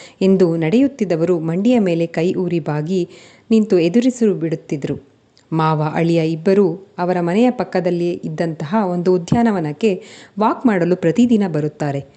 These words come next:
ಅಲ್ಲಿ ಆದಿ ರನ್ನಿಂಗ್ ಮಾಡಿದರೆ ಅವನ ಮಾವ ಎರಡು ಸುತ್ತು ನಡೆದು ಸುಸ್ತಾಗಿ ಅಲ್ಲಿ ಕೂರುತ್ತಾರೆ. "ಮಾವ,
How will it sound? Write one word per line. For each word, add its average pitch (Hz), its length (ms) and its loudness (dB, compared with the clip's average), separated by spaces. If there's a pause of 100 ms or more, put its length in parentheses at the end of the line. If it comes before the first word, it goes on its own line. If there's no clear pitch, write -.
(240)
ಅಲ್ಲಿ 202 320 2
ಆದಿ 208 380 2
ರನ್ನಿಂಗ್ 196 380 2
ಮಾಡಿದರೆ 175 500 0 (200)
ಅವನ 208 240 0
ಮಾವ 214 320 0 (100)
ಎರಡು 190 260 2
ಸುತ್ತು 208 320 -4
ನಡೆದು 165 380 2
ಸುಸ್ತಾಗಿ 196 560 -2
ಅಲ್ಲಿ 165 420 -2
ಕೂರುತ್ತಾರೆ. 151 640 0 (680)
"ಮಾವ, 160 220 2